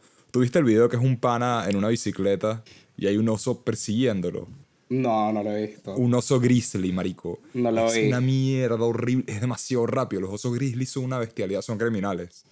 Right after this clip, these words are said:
Speaker 2: Son
Speaker 1: Son
Speaker 2: criminales.
Speaker 1: criminalísimos.
Speaker 2: No te digo
Speaker 1: Y
Speaker 2: que
Speaker 1: hay
Speaker 2: son
Speaker 1: otro que es una
Speaker 2: criminales.
Speaker 1: jeva que, que está, está haciendo snowboarding.
Speaker 2: Ajá.
Speaker 1: Y tú la ves a ella con el casco, con la, con la GoPro preparándose.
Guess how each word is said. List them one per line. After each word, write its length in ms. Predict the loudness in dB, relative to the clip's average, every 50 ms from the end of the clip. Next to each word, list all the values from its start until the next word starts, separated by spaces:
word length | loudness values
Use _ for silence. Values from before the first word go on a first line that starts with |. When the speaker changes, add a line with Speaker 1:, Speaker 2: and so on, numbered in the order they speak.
| _ _
Speaker 2:
Son 220 | -14 -10 -6 -4 -4
Speaker 1:
Son 40 | -2
Speaker 2:
criminales. 540 | 0 2 2 4 4 6 6 8 8 6 6
Speaker 1:
criminalísimos. 460 | 4 4 2 2 0 0 -4 -6 -6 -8 -12 -16 -16 -14 -14 -16 -16 -18 -18 -20 -14 -6 -2
Speaker 2:
No 140 | -2 0 2
te 80 | 4
digo 120 | 6 8 8
Speaker 1:
Y 20 |
Speaker 2:
que 20 | 8
Speaker 1:
hay 40 | 8
Speaker 2:
son 80 | 8 8 8
Speaker 1:
otro 80 | 8
que 60 | 8
es 80 | 8 8
una 120 | 8 8
Speaker 2:
criminales. 80 | 6 6
Speaker 1:
jeva 380 | 6 6 6 6 4 2 0 0
que, 400 | 2 2 4 4 2 2 0 -4 -8 -4
que 80 | -4
está, 460 | -4 -2 -2 -2 0 0 2 0 0 -2
está 140 | -2 -4 -6
haciendo 360 | -2 -2 0 0 2 0 0
snowboarding. 840 | 0 0 0 0 2 2 2 2 2 2 2 0 0 -2 -2 -4 -8 _ _ _ _ _ _ _ -4
Speaker 2:
Ajá. 320 | -2 -2 0 2 2 2 4
Speaker 1:
Y 20 | 4
tú 80 | 4
la 100 | 6 6
ves 140 | 6 6 6
a 140 | 6 6 6
ella 140 | 6 6 6
con 120 | 4 4
el 140 | 4 4 4
casco, 260 | 2 0 0 -2 -4
con 160 | -2 -2 0 2
la, 200 | 2 2 2 2
con 120 | 2 2
la 80 | 4 4
GoPro 320 | 4 4 4 2 2 0
preparándose. 640 | 0 0 0 0 0 0 0 0 -2 -4 -4 -6 -8